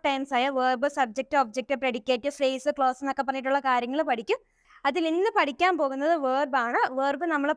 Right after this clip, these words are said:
പഠിക്കുന്ന മെത്തേഡ് എന്ന് വെച്ചാൽ എന്താണ് വെർബ് എന്ന് just ഒന്ന് മനസ്സിലാക്കി ഞാൻ കുറച്ച് എക്സാമ്പിൾസ് ഒക്കെ തരും.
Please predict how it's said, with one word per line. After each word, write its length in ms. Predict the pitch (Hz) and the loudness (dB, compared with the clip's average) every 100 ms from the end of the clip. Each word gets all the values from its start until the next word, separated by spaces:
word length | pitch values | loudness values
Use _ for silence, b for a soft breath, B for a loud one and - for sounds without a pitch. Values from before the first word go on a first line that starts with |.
| 277 | 0
പഠിക്കുന്ന 380 | 240 247 311 349 | -4 -2 -2 0
മെത്തേഡ് 380 | 262 196 285 277 | 0 2 2 2
എന്ന് 100 | 302 262 | 0 -2
വെച്ചാൽ 320 | 226 247 370 254 262 | 0 -2 0 -2 -2
എന്താണ് 340 | 269 302 294 277 | 0 0 0 2
വെർബ് 240 | 262 254 277 | 2 0 0
എന്ന് 100 | 294 254 | 0 0
just 220 | 254 - 302 | -2 -2 -2
ഒന്ന് 100 | 269 247 | 0 0
മനസ്സിലാക്കി 540 | 240 - 254 254 403 | -2 -2 -2 0 0
ഞാൻ 100 | 370 285 | 2 0
കുറച്ച് 200 | 269 254 | 0 -4
എക്സാമ്പിൾസ് 460 | 208 254 247 262 269 | 0 0 0 -2 -2
ഒക്കെ 140 | 240 233 233 | -2 -2 0
തരും. 220 | 240 494 | 2 0